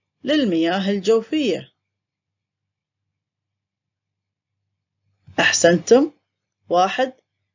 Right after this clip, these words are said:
انخفاض مستوياتها وتدهور نوعيتها.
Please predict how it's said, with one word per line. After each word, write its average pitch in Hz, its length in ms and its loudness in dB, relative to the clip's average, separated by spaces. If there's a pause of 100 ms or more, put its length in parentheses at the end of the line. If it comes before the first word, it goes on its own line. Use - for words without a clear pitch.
(160)
انخفاض 247 560 -2
مستوياتها 202 1040 -4 (380)
وتدهور 240 680 -2
نوعيتها. 214 920 -6